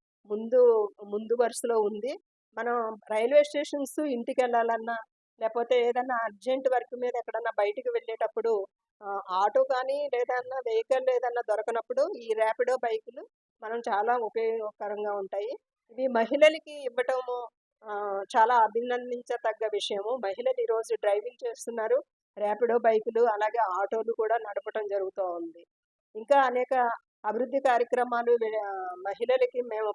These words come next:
ప్లాన్ చేయటం జరుగుతూ ఉంది. ఆమ్, స్-, స్మార్ట్ స్ట్రీట్ వెండింగ్ అని ఒక, ఆమ్, ఆ, సిస్టమాటిక్డ్, అంటే దీనికి, ఆ, ప్రతిదీ అందులోనే ఉంటుంది. ఆ, వాళ్ళు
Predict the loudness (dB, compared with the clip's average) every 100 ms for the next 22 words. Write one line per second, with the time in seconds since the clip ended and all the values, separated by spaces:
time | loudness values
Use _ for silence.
0 | 2 2 4 6 6 4 -2 0 0 2
1 | 0 0 -4 -8 -8 _ _ _ -10 -6
2 | -4 -4 -4 -4 -6 -10 -10 -10 -10 -12
3 | -10 -4 0 0 -2 -8 -4 -4 0 2
4 | 2 0 -4 _ -6 -4 0 0 2 2
5 | 2 -2 -6 _ _ -4 2 4 4 2
6 | -4 -8 -12 _ _ -12 -10 -6 -6 -4
7 | 0 2 2 0 -2 -6 0 4 6 4
8 | 2 _ _ -6 0 0 0 -6 -4 -4
9 | -4 -2 0 -2 -6 _ _ -10 -6 -4
10 | -4 -8 _ _ -8 -6 -4 -4 -2 2
11 | 4 6 8 8 6 2 -2 -6 -8 -10
12 | _ _ _ -12 -6 -4 -4 0 0 2
13 | 0 0 0